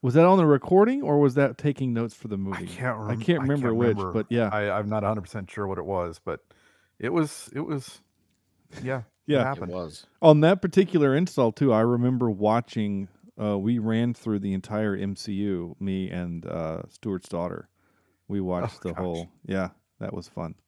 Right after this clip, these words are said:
Speaker 1: Wh-, which one? We, there was a couple we had to skip 'cause we, it wasn't either streaming or we couldn't,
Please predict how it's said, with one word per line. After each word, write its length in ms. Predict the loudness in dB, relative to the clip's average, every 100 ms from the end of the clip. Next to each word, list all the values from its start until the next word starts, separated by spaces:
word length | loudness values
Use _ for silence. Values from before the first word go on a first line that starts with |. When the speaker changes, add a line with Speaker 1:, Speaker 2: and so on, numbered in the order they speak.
| _ _ _ _ _ _
Speaker 1:
Wh-, 220 | 4 8
which 200 | 6 8
one? 220 | 4 4
We, 80 | 2
there 120 | 4
was 100 | 4
a 60 | 4
couple 280 | 2 2 2
we 120 | 2
had 120 | 0
to 60 | -4
skip 280 | -2 -2 0
'cause 140 | -4
we, 140 | -2 0
it 60 |
wasn't 340 | 2 2 2 -4
either 160 | -4 -8
streaming 680 | -6 -4 -2 -2 -2 -6 -12 _ _ _ _
or 140 | -2
we 100 | 0
couldn't, 360 | 0 0 -2 -4